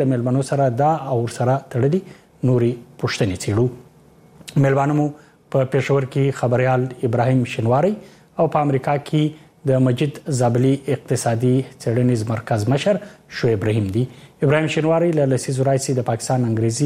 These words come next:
ورځپاڼې ډان او ډیوا راډیو سره کار کوي. خپله هم د لوړګي دی او هلته زیږېدلی او ستر سوی دی. شو ابراهیم بیا اقتصاد پوه دی چې یو څېړنیز مرکز لري او د پاکستان افغانستان پر تعلقاتو په خاصه توګه تجارت ښه خبر دی. تاسو دواړو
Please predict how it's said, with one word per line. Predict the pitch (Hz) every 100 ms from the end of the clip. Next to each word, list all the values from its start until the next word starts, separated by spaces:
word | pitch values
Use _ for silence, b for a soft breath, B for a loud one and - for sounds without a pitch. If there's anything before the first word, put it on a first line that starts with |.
| 135
ورځپاڼې | 117 - 127 120 107
ډان | 135 185 196
او | 131 113
ډیوا | 117 117
راډیو | 107 113 110
سره | 110 107
کار | 151 160 143
کوي. | 160 B B B B -
خپله | - 160 147
هم | 151 139
د | 127
لوړګي | 131 151 151 165
دی | 190 185
او | 143 120
هلته | 127 127 131 117
زیږېدلی | 113 120 113 143 151 -
او | 120 104
ستر | - 110
سوی | - 90 92
دی. | 123 B B B
شو | - 139
ابراهیم | 143 156 139
بیا | 139 139 139
اقتصاد | - 135 127 117 -
پوه | 170 196
دی | 202
چې | - 135
یو | 120
څېړنیز | 127 113 123 120 123
مرکز | - 160 156
لري | 175 202 B B _ 208
او | 190
د | 160
پاکستان | 143 - 147 139
افغانستان | 123 117 139 127
پر | 123
تعلقاتو | 117 113 139 131 147 135
په | 113 -
خاصه | 123 - -
توګه | 127 120 -
تجارت | 107 110 131 -
ښه | - - -
خبر | - 107 101
دی. | 127 B B B B -
تاسو | 151 - 139
دواړو | 156